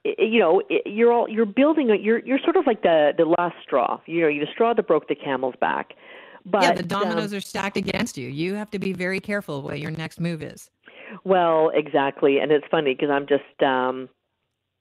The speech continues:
Speaker 1: I'm just checking right now to see what her, some of her other moves are. And I'm reading now that, uh, Reese Witherspoon is donating to teachers. So after the failed, actually the name of her company is Draper James.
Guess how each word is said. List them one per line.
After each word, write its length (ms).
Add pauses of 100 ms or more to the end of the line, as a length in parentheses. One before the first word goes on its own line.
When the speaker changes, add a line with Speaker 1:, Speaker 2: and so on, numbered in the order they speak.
(220)
Speaker 1:
I'm 120
just 200
checking 480
right 240
now 240
to 200
see 100
what 220
her, 200
some 120
of 120
her 140
other 160
moves 320 (140)
are. 400 (400)
And 400
I'm 120
reading 240
now 200
that, 360
uh, 420
Reese 260
Witherspoon 600
is 320
donating 500
to 100
teachers. 500 (580)
So 400
after 520
the 160 (120)
failed, 640
actually 240
the 80
name 160
of 80
her 60
company 320
is 120
Draper 300
James. 420